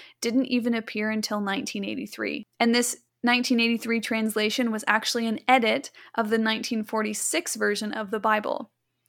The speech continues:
Prior to these translations, Leviticus chapter eighteen, verse twenty-two read, "Man shall not lie with young boys as he does with a woman, for it is an abomination," end quote.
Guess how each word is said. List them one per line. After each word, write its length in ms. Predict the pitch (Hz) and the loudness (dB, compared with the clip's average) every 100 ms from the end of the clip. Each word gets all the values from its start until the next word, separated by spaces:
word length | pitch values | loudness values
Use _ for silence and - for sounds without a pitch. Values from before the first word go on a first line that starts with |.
| _ _ _ - | _ _ _ -2
Prior 320 | - 240 277 | 6 8 8
to 120 | 262 | 4
these 220 | 254 254 - | 2 2 2
translations, 880 | 247 240 226 208 208 208 202 202 - | 0 2 0 -2 -4 -6 -6 -6 -8
Leviticus 640 | - 214 214 214 - 233 - - | -6 -2 0 0 0 -2 -4 -8
chapter 400 | - 190 - 226 | -4 -2 0 -2
eighteen, 500 | 233 254 254 214 202 | -2 -4 -4 -6 -6
verse 260 | 190 214 - | -2 -2 -4
twenty-two 640 | - 220 226 - 226 196 | -4 -2 -2 -2 -4 -4
read, 400 | 185 202 180 185 - _ _ _ | -4 -4 -4 -6 -10 _ _ _
"Man 280 | 214 196 220 | -2 0 0
shall 220 | - 226 | 2 2
not 300 | 220 208 - | 4 4 4
lie 220 | 220 202 | 2 0
with 260 | 202 208 - | 2 -2 -2
young 280 | 214 208 208 | -2 0 0
boys 460 | 233 202 196 190 | 2 2 0 -4
as 200 | - 202 | -4 -4
he 180 | - 208 | -6 -6
does 280 | 196 190 190 | -4 -4 -4
with 140 | 208 | -6
a 80 | 214 | -4
woman, 400 | 202 190 185 185 - | -4 -4 -6 -10 -8
for 140 | - | -6
it 120 | 233 214 | -4 -4
is 140 | 202 | -4
an 100 | 202 | -4
abomination," 880 | 214 220 226 254 - - - 247 220 - | -4 -2 -2 -4 -6 -6 -8 -8 -10 -8
end 220 | 233 220 | -8 -6
quote. 360 | - 123 - | -6 -6 -6